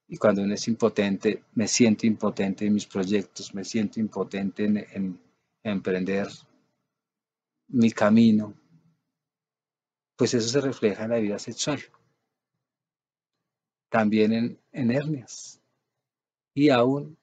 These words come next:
enfermedades en el aparato reproductor. Por eso es que es importante uno ver cómo, eh, empezar a sacarle a estos chakras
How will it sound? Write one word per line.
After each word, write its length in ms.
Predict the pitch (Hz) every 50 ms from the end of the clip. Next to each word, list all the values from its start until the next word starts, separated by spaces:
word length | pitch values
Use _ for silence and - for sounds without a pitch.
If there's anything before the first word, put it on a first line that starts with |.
| _ -
enfermedades 640 | 123 107 - 113 101 101 101 98 98 98 - -
en 80 | 120 113
el 80 | 107 107
aparato 400 | 95 - 95 90 85 - - 101
reproductor. 500 | 104 - - 92 90 - _ - - - - _ _ _ _ _ _ _ _ _ _ _ _ _ _ _ _ _ _ _ _ _ _ _ _ _ _ _ _ _ _ _ _ _ _ _ _ -
Por 120 | - 107
eso 100 | 95 101
es 100 | 107 -
que 220 | - 131 131 123
es 220 | 120 110 - - -
importante 540 | 123 117 127 113 - - 98 95 - - 110
uno 220 | 107 110 110 110
ver 240 | 113 113 107 - -
cómo, 680 | - - - 131 135 139 143 139 143 151 160 160 160 - _ _ _ _ _ _ _ _ _ -
eh, 400 | 127 113 107 101 101 98 101 - -
empezar 680 | 120 104 - - 98 - - 107 113 135 160 165 - _ _ _ _ _ _ _ _ _ _ -
a 120 | - 117
sacarle 1080 | - - 95 - _ - - - 113 120 123 127 123 127 127 127 135 135 135 131 - _ _ _ _ _ _ _ _ _ _ _ _ _ _ _ _ _ _ _ _ -
a 180 | 113 113 117 117
estos 340 | 113 - - - 135 - -
chakras 800 | - - 147 139 131 - 147 147 156 147 - - - - -